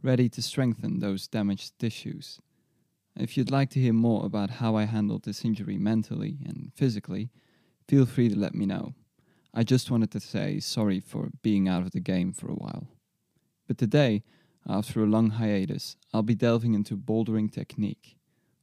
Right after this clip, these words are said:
What does it entail, and how do you train it? Disclaimer, I'll be using the World Wide Web, my own experience, and multiple books on the topic, such as Rock Climbing Technique by John Kettle, Better Bouldering by John Sherman, and more.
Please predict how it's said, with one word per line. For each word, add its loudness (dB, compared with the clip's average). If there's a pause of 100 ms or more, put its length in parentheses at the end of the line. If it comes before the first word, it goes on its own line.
What 4
does 6
it 6
entail, 2 (420)
and -4
how 2
do -6
you -6
train -4
it? -16 (1120)
Disclaimer, -2 (480)
I'll 0
be 2
using 4
the 0
World 2
Wide 0
Web, -2 (300)
my 0
own 2
experience, -2 (340)
and 2
multiple 2
books 0
on 0
the 0
topic, -8
such -8
as -10
Rock -2
Climbing 0
Technique -4
by -4
John -4
Kettle, -4 (400)
Better 2
Bouldering -2
by -6
John -8
Sherman, -4
and -6
more. -8